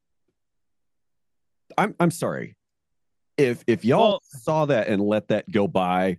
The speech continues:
Speaker 1: without questioning it, you are part of the problem.
Speaker 2: Yeah, and, I mean, the ag media is, i-, it's insane. But also,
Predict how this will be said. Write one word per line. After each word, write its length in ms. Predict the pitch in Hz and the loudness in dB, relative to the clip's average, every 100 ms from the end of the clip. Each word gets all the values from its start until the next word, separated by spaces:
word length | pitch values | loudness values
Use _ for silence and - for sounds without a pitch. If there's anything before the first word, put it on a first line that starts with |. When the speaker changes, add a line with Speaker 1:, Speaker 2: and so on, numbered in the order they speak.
| _ | _
Speaker 1:
without 380 | 95 87 92 87 | -2 -2 -2 -4
questioning 600 | - 95 90 - 113 107 113 | -2 -2 -2 -4 -4 0 0
it, 220 | 110 - _ _ _ | -2 -4 _ _ _
you 240 | 101 101 90 | -2 0 0
are 120 | 87 | -2
part 220 | 95 82 | -2 -2
of 40 | 71 | -2
the 60 | |
problem. 480 | - 71 62 52 - _ _ _ _ _ _ _ - | -4 -4 -4 -10 -16 _ _ _ _ _ _ _ -12
Speaker 2:
Yeah, 280 | 160 196 147 | -4 -2 -2
and, 360 | 127 131 127 135 | -4 -8 -10 -12
I 100 | 131 | -10
mean, 260 | 127 123 | -8 -8
the 140 | 120 131 | -8 -6
ag 200 | 156 139 | -6 -4
media 480 | 135 135 113 110 101 _ _ _ _ _ _ _ _ _ _ _ _ | -8 -6 -8 -10 -14 _ _ _ _ _ _ _ _ _ _ _ _
is, 460 | 127 117 110 98 - _ _ _ | -14 -14 -14 -20 -20 _ _ _
i-, 60 | - | -20
it's 360 | - 143 127 135 | -18 -16 -16 -16
insane. 480 | 120 - 151 120 | -12 -8 -8 -8
But 180 | 117 151 | -6 -4
also, 760 | 175 208 - 151 127 123 117 | -2 -2 -4 -6 -6 -8 -12